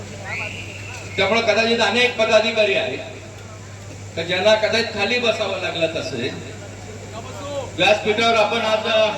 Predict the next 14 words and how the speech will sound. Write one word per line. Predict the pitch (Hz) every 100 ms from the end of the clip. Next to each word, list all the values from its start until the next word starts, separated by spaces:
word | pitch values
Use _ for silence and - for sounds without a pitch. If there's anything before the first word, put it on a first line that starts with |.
| -
बाहेरचे | - 208 214 220
नगरसेवक | 214 202 214 214 214 208 202
आलेले | 202 196 214 226
किंवा | 214 214
बाहेरच्या | 208 - - 220
पाहुण्यांना | 208 190 214 214 208
इकडे | 208 214
संधी | 208 196 208
या | 208
ठिकाणी | 202 196 190 196
देतोय, | 190 - 135 117 - - - 202 - - - - - - - - - - -
त्यामुळं | 190 226 226 220 208 165 - - - - - -
एकदा | 180 226 233
कुटुंब | 226 226 220